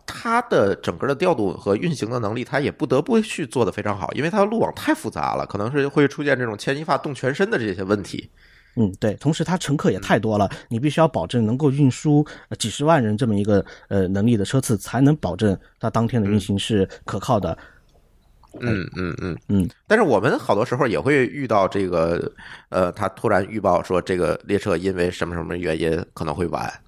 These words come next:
Speaker 1: 或，或晚到，
Speaker 2: 嗯。
Speaker 1: 尤其在交通高峰，就是说是地铁高峰的时候，我们经常会在日本会遇到这种情况。
Speaker 2: 嗯，是的，这个是，这个是确实是没有办法的事情，因为，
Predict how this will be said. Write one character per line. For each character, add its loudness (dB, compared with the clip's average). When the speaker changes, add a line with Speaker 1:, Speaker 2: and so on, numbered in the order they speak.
Speaker 1:
或， 0
或 -2
晚 -2
到， 0
Speaker 2:
嗯。 -12
Speaker 1:
尤 2
其 -2
在 2
交 -2
通 -4
高 -4
峰， -2
就 -2
是 0
说 2
是 -2
地 0
铁 -4
高 0
峰 -2
的 2
时 -4
候， -4
我 0
们 0
经 -10
常 -2
会 -2
在 4
日 -2
本 2
会 -8
遇 -8
到 4
这 -4
种 -8
情 -12
况。 -8
Speaker 2:
嗯， 2
是 -8
的， -6
这 0
个 -2
是， 2
这 0
个 2
是 -4
确 0
实 -2
是 -4
没 2
有 2
办 0
法 -2
的 -4
事 -6
情， -4
因 0
为， 4